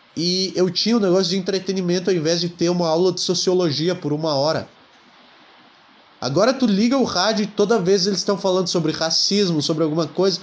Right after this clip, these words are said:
Caralho, cara, faz um programa sobre isso que daí eu não escuto porque eu acho chato. Tá? Eu sou arrogante, eu quero mudar, moldar o mundo a, pelas coisas que eu gosto.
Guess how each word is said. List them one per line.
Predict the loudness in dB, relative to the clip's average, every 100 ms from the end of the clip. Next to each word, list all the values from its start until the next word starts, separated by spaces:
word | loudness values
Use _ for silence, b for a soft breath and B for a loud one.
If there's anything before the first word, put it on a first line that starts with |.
| B B B B -10 -2
Caralho, | 2 2 2 2
cara, | 0 -2
faz | -4 -6 -2 0 0
um | -2
programa | 0 0 2 0
sobre | 0 0 0
isso | 0 0
que | 0
daí | 0
eu | 0
não | 0
escuto | 0 -2 -2
porque | -2 0
eu |
acho | 0 0
chato. | -2 0 -2 -2 -10 -18 -18 _ _ _ _ _ _
Tá? | -2 2
Eu | 4 4
sou | 4 2
arrogante, | 4 2 2 2
eu | 0
quero | 0 0
mudar, | 2 0 0 2 2 0 0
moldar | 0 2 2 0
o |
mundo | 0 0 0 -4 -6 _ -20 -8
a, | -2 0 2 2 2 0 -4 B B 0
pelas | 2 2 2
coisas | 2 2
que | 2
eu | 2
gosto. | 4 2 2 -6